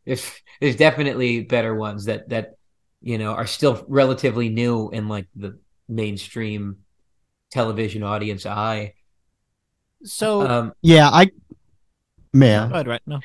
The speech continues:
Speaker 2: go ahead,
Speaker 3: I
Speaker 2: Ryan.
Speaker 3: completely agree with that. And, uh, I almost go to say that, like, A E W is kinda dropping the ball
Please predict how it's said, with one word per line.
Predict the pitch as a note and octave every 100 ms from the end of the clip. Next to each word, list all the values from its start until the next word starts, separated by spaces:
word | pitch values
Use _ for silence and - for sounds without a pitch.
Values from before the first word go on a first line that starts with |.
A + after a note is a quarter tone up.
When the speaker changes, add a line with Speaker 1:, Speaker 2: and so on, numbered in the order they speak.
| -
Speaker 2:
go |
ahead, | D#3
Speaker 3:
I | G3
Speaker 2:
Ryan. | A#3
Speaker 3:
completely | A#3 C4
agree | A#3+ B3
with | G#3
that. | A#2 F#2+ -
And, | C3+ C#3 C3+
uh, | B2+ B2 A#2+
I | A#2+ D#3+
almost | G#3+ G3+ G3+
go | G3 F3
to |
say | D3+ E3 D3+
that, | C#3 A#2+
like, | A#2 -
A |
E | C3 F#3
W | A3 F#3+
is | D3 - _ _
kinda | - B2+ G3+
dropping | B3+ G3+ A3+ A3
the |
ball | D3 C3+ D3 - -